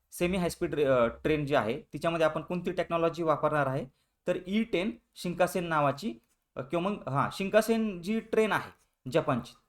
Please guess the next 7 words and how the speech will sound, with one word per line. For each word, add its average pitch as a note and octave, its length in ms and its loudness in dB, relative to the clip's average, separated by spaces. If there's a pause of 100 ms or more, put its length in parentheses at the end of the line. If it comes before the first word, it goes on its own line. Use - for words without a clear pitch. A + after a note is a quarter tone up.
ती A3+ 80 2
टेक्नॉलॉजी E3+ 460 2
आपण C#3+ 180 0
वापरणार A#2 420 0
आहे A2+ 320 -2 (300)
आणि D3 140 -4
जपानने E3+ 440 2